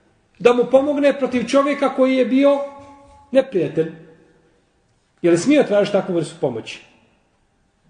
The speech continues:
Jeste. On nije ciljao da Musa uradi ono što je uradio, jel?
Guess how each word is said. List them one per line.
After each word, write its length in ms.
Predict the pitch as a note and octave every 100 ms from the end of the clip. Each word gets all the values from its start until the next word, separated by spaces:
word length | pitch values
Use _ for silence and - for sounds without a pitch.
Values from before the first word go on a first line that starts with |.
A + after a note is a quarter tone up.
| _ _ C3 _ _ _ -
Jeste. 380 | D3+ - - - - _ _ _ -
On 140 | B2
nije 280 | D#3 G3 F3
ciljao 360 | F#3 F#3+ F#3+ D#3
da 120 | D3+
Musa 340 | F3+ F3+ E3
uradi 300 | E3+ E3+ C#3+
ono 140 | C#3+ D3
što 140 | C#3
je 60 | B2+
uradio, 360 | C#3 - A2+
jel? 160 | G#2+